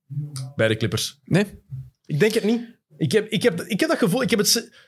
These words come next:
Speaker 1: na die serie tegen Dallas heb ik niet het gevoel dat het, ze zich echt zorgen moeten maken.
Speaker 2: Nee, ja, omdat tegen Dallas wel duidelijk werd dat ze echt heel goed zijn, maar ja, ik weet niet, het zou toch straf zijn als ze dat terug kunnen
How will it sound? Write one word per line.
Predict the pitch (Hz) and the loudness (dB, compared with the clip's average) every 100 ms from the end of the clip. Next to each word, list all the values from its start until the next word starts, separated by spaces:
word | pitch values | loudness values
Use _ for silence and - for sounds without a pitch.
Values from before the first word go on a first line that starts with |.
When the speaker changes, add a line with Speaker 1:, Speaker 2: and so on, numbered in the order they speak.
| _ | _
Speaker 1:
na | 139 175 247 | 2 4 4
die | 208 | 2
serie | 180 220 226 | 2 4 2
tegen | 202 190 165 | 2 2 2
Dallas | 151 220 233 | 2 2 2
heb | 170 | 0
ik | 156 | 2
niet | 196 - | 0 2
het | |
gevoel | 156 180 | 2 4
dat | 156 | 2
het, | 147 | 2
ze | - | -2
zich | 135 143 | -2 0
echt | 135 - | -2 0
zorgen | 160 160 | 0 2
moeten | 151 120 | 2 2
maken. | 104 98 98 - _ _ _ _ | 0 -2 -6 -14 _ _ _ _
Speaker 2:
Nee, | 135 143 196 170 | -2 2 4 4
ja, | 151 | 2
omdat | 175 156 139 131 - - | 2 2 2 2 0 -2
tegen | - 123 110 | 0 0 2
Dallas | 120 170 | 2 2
wel | - 139 | 2 2
duidelijk | 120 127 170 170 | 4 2 2 0
werd | 165 - | -2 0
dat | - | 0
ze | - - | 0 -4
echt | 143 - - | -4 -2 0
heel | 127 110 107 104 | 2 2 0 0
goed | 110 113 | 0 2
zijn, | - 165 147 | 2 4 4
maar | 117 - _ _ _ _ | 2 -2 _ _ _ _
ja, | - 127 143 | -2 2 4
ik | 147 113 - - | 2 0 -4 -4
weet | |
niet, | 143 | -4
het | 151 | 0
zou | - 127 | 0 0
toch | 135 | 0
straf | - 151 | 2 2
zijn | 147 156 | 2 2
als | 143 | 2
ze | 139 | 2
dat | 123 - _ | 0 -4 _
terug | - 220 - - | 0 0 0 -2
kunnen | 156 135 131 127 | 0 2 2 2